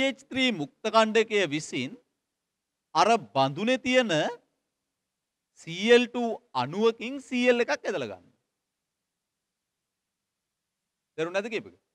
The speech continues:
මේ සී එච් ත්‍රී මුක්ත කණ්ඩකය ඉතා අස්ථායිනේ. බඳුනේ තියෙනවා ඇති වෙන්න සී එල් ටූ අණු. ඒ සී එල් ටූ අණුවකින් ඇදලා ගන්නවා සී එල් එක.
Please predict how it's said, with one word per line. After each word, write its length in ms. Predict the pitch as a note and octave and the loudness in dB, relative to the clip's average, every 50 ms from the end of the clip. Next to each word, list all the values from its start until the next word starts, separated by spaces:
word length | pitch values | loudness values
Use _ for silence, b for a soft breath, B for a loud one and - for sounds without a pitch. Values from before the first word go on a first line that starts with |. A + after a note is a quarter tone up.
| _ _ _ - | _ _ _ -10
මේ 200 | B2+ C#3 D#3 F3+ G3 | -4 -2 -2 -2 -2
සී 320 | F#3 - - D3 C#3 C#3+ D#3+ E3+ | -4 -6 -8 -6 -4 -2 0 0
එච් 140 | F3 F3+ - | 0 -2 -2
ත්‍රී 200 | - F#3 F#3+ F#3 | -4 -2 -2 -2
මුක්ත 240 | E3+ D3 - _ - | -2 -4 -10 _ -12
කණ්ඩකය 420 | E3+ D#3 F3+ F3+ F#3 F#3 F3 F#3 | -6 -4 -4 -4 -4 -6 -4 -4
ඉතා 260 | D#3 C#3 - E3 E3+ D#3+ | -4 -2 0 2 2 2
අස්ථායිනේ. 680 | C#3+ - - _ - F#3+ G3 G3 G3 G3+ F#3+ G3 G#3 _ _ _ _ _ _ _ _ _ _ _ _ _ A2+ | 2 0 -4 _ -6 -2 -2 -2 -2 -6 -12 -16 -20 _ _ _ _ _ _ _ _ _ _ _ _ _ -4
බඳුනේ 380 | B2 C3 C#3 D#3 E3 F#3 A3+ A#3+ | -2 -2 -2 -2 -6 -8 -8 -6
තියෙනවා 360 | G#3 F#3 F3+ F#3 G#3+ C4 B3+ | -2 -2 -2 0 0 -2 -2
ඇති 180 | G#3 - G3 G3 | -2 -2 -2 -4
වෙන්න 200 | G3+ G#3+ A#3+ C4+ | -2 0 0 -2
සී 220 | - - A3 G3+ F3+ | -2 -2 -4 0 0
එල් 140 | D#3 B2+ | 0 -2
ටූ 200 | G#2+ - G#2+ G2 F#2 | -4 -10 -16 -16 -16
අණු. 180 | F2+ E2+ E2+ _ _ _ _ _ _ _ _ _ _ _ _ _ _ _ _ _ _ _ _ _ _ _ _ _ _ - | -18 -18 -20 _ _ _ _ _ _ _ _ _ _ _ _ _ _ _ _ _ _ _ _ _ _ _ _ _ _ 2
ඒ 140 | F#3 A3+ B3+ | 2 2 2
සී 320 | A#3+ - - E3+ E3+ F#3 G3+ A3 | 0 -6 -12 -10 -8 -2 2 2
එල් 120 | A#3 A#3+ A#3 | 2 2 2
ටූ 200 | A#3 B3 B3 A#3+ A3+ - - | -2 -6 -4 -4 -4 -4 -2
අණුවකින් 640 | D3+ C#3 D3 D#3+ F#3 G#3+ A#3 A#3+ B3 B3+ C4+ C4 | 0 0 0 0 0 0 0 0 0 -4 -4 -2
ඇදලා 300 | B3+ G3+ E3 F#3+ G#3 G#3+ G#3+ | -2 0 0 2 2 2 2
ගන්නවා 500 | A3+ A3+ A3+ A3 G3 D#3+ D3 D#3+ G#3 A#4+ A#4+ - _ _ _ _ _ _ _ _ _ _ _ _ _ _ _ _ _ _ _ _ _ - | 2 0 -2 -4 -8 -6 -6 -4 -6 -6 -8 -12 _ _ _ _ _ _ _ _ _ _ _ _ _ _ _ _ _ _ _ _ _ -12
සී 140 | G#3 F3+ C#3+ | -8 -6 -6
එල් 140 | A2 F#2 E2+ | -6 -8 -12
එක. 120 | D#2+ D#2 | -20 -20